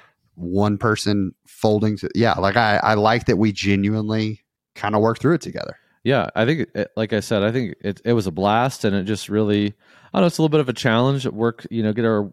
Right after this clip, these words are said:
Speaker 2: brains working a different way other than, you know, prescribing, you use that word, like a, a disc per se. We're really just kind of, we're like a, a fitness coach. We're, like, trying to shed the pounds of the bag. So all you listening, would you like,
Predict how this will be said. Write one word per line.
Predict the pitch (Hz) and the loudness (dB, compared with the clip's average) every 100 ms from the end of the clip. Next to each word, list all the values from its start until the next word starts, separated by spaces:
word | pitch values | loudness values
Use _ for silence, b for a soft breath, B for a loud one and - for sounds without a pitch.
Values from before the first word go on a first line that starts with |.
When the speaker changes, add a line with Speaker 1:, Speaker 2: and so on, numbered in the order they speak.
| _ | _
Speaker 2:
brains | 101 104 104 | -2 0 0
working | 107 104 101 | -2 -2 -2
a | 95 | -2
different | 101 - 101 | -2 -4 -4
way | 98 98 | 0 0
other | 90 92 | 0 -2
than, | 92 87 - | -4 -6 -10
you | 104 | -6
know, | 92 92 - b b b b | -4 -6 -10 b b b b
prescribing, | - 113 - 113 110 113 95 101 113 | -4 -4 -2 0 2 2 0 -2 -6
you | 104 | -6
use | 101 104 95 | -2 -2 2
that | 104 | 0
word, | 95 95 95 | 0 -2 -2
like | 95 90 | -4 -2
a, | 95 90 92 - | -4 -4 -6 -8
a | 95 | -12
disc | 87 104 101 - - | -4 -4 -4 -10 -8
per | 98 | -8
se. | - 92 95 | -6 -8 -8
We're | 98 98 | -10 -10
really | 92 107 101 | -4 -2 -2
just | 90 | -4
kind | - 95 | -4 0
of, | 90 - B B B B | -2 -4 B B B B
we're | 117 | 2
like | 160 180 | 4 4
a, | 110 92 104 | 2 0 0
a | |
fitness | 101 - 123 113 92 | -6 -2 -2 0 -6
coach. | - 85 76 - | -6 -8 -8 -6
We're, | |
like, | 104 104 | 0 0
trying | - 117 | 0 -2
to | 90 | -2
shed | - - 117 107 | -4 -2 -2 -2
the | 104 | -6
pounds | - 101 92 87 | -2 -2 -2 -4
of | 85 | -10
the | 82 | -10
bag. | 78 85 80 82 _ b b b b | -8 -6 -6 -10 _ b b b b
So | - 101 95 90 - _ _ _ _ - | -2 2 2 2 -4 _ _ _ _ 0
all | 175 | 2
you | 214 | 4
listening, | 131 175 120 117 | 2 0 0 0
would | 104 120 | 2 2
you | 147 | 2
like, | 202 | 0